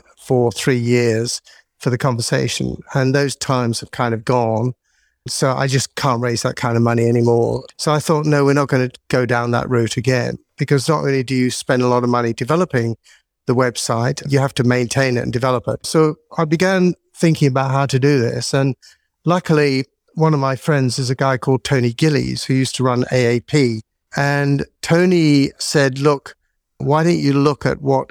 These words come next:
A A P uses," which is a product built by a company called Source Fabric, who are based in Prague. And they have developed a, a product just for wire agencies, which is called Superdesk.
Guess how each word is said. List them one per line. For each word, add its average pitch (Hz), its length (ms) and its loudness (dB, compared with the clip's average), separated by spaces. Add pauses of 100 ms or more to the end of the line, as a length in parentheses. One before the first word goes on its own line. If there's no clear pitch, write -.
A 135 280 2
A - 40 -2
P 233 220 4
uses," 127 600 -2
which 143 160 -4
is 127 140 -4
a 131 40 -10
product 135 440 -2 (800)
built 147 400 0 (200)
by 131 220 2
a 120 60 -6
company 123 280 -2
called 120 220 -6
Source 131 340 -4
Fabric, 131 520 -2
who 135 160 2
are 123 40 0
based 127 360 -4
in 123 220 0
Prague. 120 520 -2 (680)
And 135 180 2
they 170 200 2
have 139 180 0
developed 139 580 -2 (100)
a, 131 640 2 (160)
a 131 140 -4
product 147 400 -2
just - 260 -2
for 143 120 0
wire 127 260 2
agencies, 127 720 -4
which - 160 -4
is 131 100 -2
called 131 300 -2
Superdesk. 127 720 -2